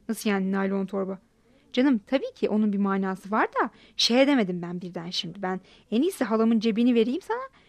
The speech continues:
Röportajı yazarken onu ara sen. Tuğçe Tengül.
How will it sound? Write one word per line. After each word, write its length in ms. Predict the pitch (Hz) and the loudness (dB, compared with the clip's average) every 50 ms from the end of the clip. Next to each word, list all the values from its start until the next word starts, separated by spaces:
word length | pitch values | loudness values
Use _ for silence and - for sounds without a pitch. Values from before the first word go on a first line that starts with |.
| _ _ - | _ _ -2
Röportajı 420 | 247 214 262 262 226 269 247 262 | 0 2 2 2 2 2 2 2
yazarken 360 | 269 277 349 453 453 480 494 427 | 2 2 2 0 0 -2 -4 0
onu 180 | - 269 277 294 | 2 4 6 6
ara 200 | 262 202 190 190 | 4 4 2 -4
sen. 180 | - - 180 - _ _ _ _ _ _ _ _ _ _ _ _ _ _ _ _ _ _ _ _ _ _ _ _ _ | -10 -14 -16 -18 _ _ _ _ _ _ _ _ _ _ _ _ _ _ _ _ _ _ _ _ _ _ _ _ _
Tuğçe 280 | - 285 302 - 359 359 | -6 -6 -2 -2 -2 -2
Tengül. 440 | - 320 302 277 247 190 185 180 | 0 0 2 2 2 2 0 -4